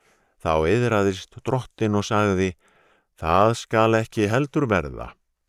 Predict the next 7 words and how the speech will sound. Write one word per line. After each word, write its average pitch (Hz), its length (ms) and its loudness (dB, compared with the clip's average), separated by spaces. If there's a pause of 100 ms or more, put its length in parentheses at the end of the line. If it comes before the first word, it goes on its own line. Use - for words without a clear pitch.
(920)
Drottinn 92 480 -2
Guð 107 380 0 (100)
birti 113 400 -4
mér 101 240 0
í 92 160 -6
sýn. 120 480 -2 (560)
Sjáðu, 127 600 2